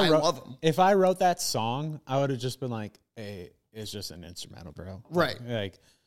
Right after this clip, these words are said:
Speaker 2: like, no vocals needed. If, if any, like, I would have just had some yelling at the end or some shit. But, like,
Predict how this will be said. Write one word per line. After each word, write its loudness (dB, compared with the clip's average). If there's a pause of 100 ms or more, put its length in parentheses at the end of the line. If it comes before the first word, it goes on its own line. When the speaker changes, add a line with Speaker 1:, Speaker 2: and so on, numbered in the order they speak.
(420)
Speaker 2:
like, -6
no -4
vocals -10
needed. -12
If, 6
if 2
any, -4 (100)
like, -2
I -2
would 0
have -4
just -6
had -4
some -6
yelling -8
at -12
the -12 (280)
end -10
or -4
some -8
shit. -6
But, -2
like, -6